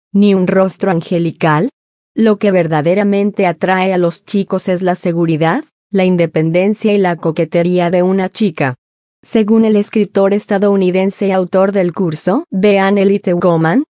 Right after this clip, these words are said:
existen varios tips para conquistar a la persona en la que se está interesada. Contacto visual. El contacto visual y la sonrisa son el signo universal de la atracción.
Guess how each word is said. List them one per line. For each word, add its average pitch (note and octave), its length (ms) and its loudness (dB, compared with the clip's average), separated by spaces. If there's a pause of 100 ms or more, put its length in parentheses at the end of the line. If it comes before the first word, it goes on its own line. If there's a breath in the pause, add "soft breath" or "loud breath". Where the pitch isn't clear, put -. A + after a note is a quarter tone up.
(160)
existen A#3+ 640 0
varios G#3+ 400 0
tips G3 320 -4
para F#3+ 220 -2
conquistar F#3 680 -2
a F#3 60 0
la E3+ 140 0
persona F#3 540 -2
en F3+ 80 0
la E3+ 100 -2
que D#3+ 160 -4
se E3 140 -4
está F#3 340 -2
interesada. F3 880 -2 (240)
Contacto F#3 600 -2
visual. F3+ 560 -2 (480)
El A3 200 0
contacto F3 600 -2
visual G3 500 0
y G#3 40 2
la G#3+ 140 0
sonrisa F#3+ 600 0
son F#3+ 300 -2
el F3 140 -2
signo A3 400 0
universal F#3+ 680 0
de G#3+ 120 0
la G#3 120 2
atracción. F3+ 680 -2